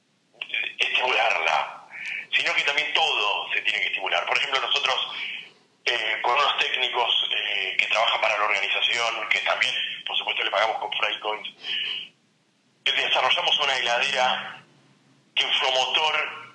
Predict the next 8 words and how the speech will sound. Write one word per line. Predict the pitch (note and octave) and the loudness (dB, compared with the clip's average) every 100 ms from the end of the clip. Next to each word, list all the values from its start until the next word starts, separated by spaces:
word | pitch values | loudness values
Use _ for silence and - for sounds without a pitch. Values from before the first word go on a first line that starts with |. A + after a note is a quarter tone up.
| - _ _ _ _ _ | -20 _ _ _ _ _
se | - - B2 A#2 A#2 A#2 | 0 2 0 0 -2 -2
descompone | C3 - B2 - D3 C#3+ C3 C3 - - | -2 2 0 0 0 0 0 -2 -4 0
a | A#2 | 0
los | A#2 A#2 | 2 0
dos | C3 | 0
días | C3 A#2+ | 0 0
de | G2+ | 0
uso. | G#2 - - | -2 -2 -4